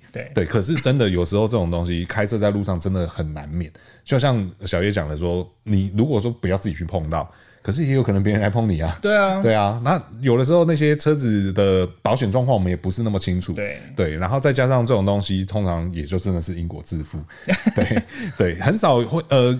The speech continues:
Speaker 2: 当然有些公司可能会有比较特别的规定。
Speaker 1: 对。
Speaker 2: 但是以我待过的公司来讲的话，
Speaker 1: 多数。
Speaker 2: 多数都是因果自负。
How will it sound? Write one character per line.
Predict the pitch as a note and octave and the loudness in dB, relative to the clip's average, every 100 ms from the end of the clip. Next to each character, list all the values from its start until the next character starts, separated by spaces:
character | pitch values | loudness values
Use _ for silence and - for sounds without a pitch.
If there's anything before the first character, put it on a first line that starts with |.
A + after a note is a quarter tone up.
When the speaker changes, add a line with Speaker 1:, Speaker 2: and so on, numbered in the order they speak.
| - | 0
Speaker 2:
当 | G3+ G#3 | 2 4
然 | |
有 | E3 A2 | 4 4
些 | D#3 | 4
公 | D3+ | 2
司 | D3 | 2
可 | A2+ | 2
能 | F2+ | 2
会 | |
有 | E2+ | 0
比 | E2 | 0
较 | |
特 | F2 F#2 | -2 -2
别 | D#2+ | -4
的 | |
规 | D2+ D#2+ D2+ | -4 -6 -4
定。 | D#2+ D2 | -6 -8
Speaker 1:
对。 | - - - | -16 -12 -2
Speaker 2:
但 | D3 | 2
是 | D#3+ C3+ - | 4 2 0
以 | G2+ F#2 | -2 0
我 | F#2+ F#2 D#2+ | 0 0 -2
待 | D#2+ G2+ | 0 -2
过 | G2 A2 | 0 0
的 | F2 | 0
公 | E2 E2 | -2 -6
司 | C#2+ | -4
来 | C3 | -4
讲 | B2 | -4
的 | D#2+ | -4
话， | D#2 D#2 - | -6 -8 -2
Speaker 1:
多 | A#2 G#2+ | 2 2
数。 | |
Speaker 2:
多 | |
数 | - G2+ | 0 -2
都 | F#2 | -2
是 | F#2 F#2+ F2+ D2+ - | -2 -2 -4 -6 -8
因 | F2 | -8
果 | D#2+ | -8
自 | D#2 E2 | -8 -10
负。 | D2+ D2+ | -8 -12